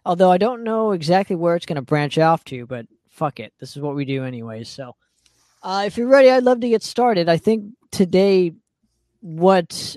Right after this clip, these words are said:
what I'm thinking of this, and again, you probably have your own interpretation of it, this thing, but, you know, I, I'm gonna ask the question here. When was the point when bands stopped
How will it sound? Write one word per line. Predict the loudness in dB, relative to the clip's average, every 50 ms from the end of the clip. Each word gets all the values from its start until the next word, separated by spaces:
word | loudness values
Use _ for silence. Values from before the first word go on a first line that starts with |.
| -18 _
what | -8 -4 -2 0 0
I'm | 0 0 -2
thinking | -4 -6 -6 -4 -4 -4 -6 -8 -10 -10 -8 -8 -10
of | -10 -10 -10
this, | -8 -8 -8 -8 -10
and | -10 -10
again, | -10 -10 -8 -6 -4 -4 -4 -6 -8 -12 -16 _
you | -6 -2 -2 -2 -2 -4 -8 -16 -10 _
probably | 0 0 2 2
have | 0 0
your | -2 -4 -4
own | -6 -8
interpretation | -8 -10 -10 -10 -10 -10 -8 -6 -6 -6 -8 -10 -10
of | -12 -12 -12 -14 -14
it, | -16 -18 -18 _ _ _ _
this | -12 -12 -12 -12 -14
thing, | -14 -14 -14 -14 -12
but, | -10 -10 -12 -12 -14 _ _ _ _ _ _ _ _ _ _ _ _ _ _ _ _ _ _
you | -4 -4 -2
know, | -2 -2 -4 -6 -10 _ _ _ _ _ _ _ -12
I, | -12 -8 -6
I'm | -4 -4
gonna | -2 -2 0
ask | 2 2 2 2 0 -2
the | -4 -2
question | 2 2 2 2 2 -2 -6 -12 -12
here. | -12 -12 -12 -14 _ _ _ _ _ _
When | -18 -14 -4 -2 0 0 0 -2 -6 -6 -4
was | -2 -2 -2 -2 -4
the | -6 -6
point | -6 -8 -14 -10 -6 -4 -4 -4 -4 -6 -6 -10 -14 -14
when | -12 -10 -8 -8 -6 -8 -8 -10 -12 -16 -20 _ _ _ _ _ _ _ _ _ _ _ _ _ _ _ _ _ _ _ _ _ _ _ _ _ _ _ _ _ _
bands | 4 4 4 4 2 0 0
stopped | -4 -8 -10 -6 0 2 4 4 4 2 0 -6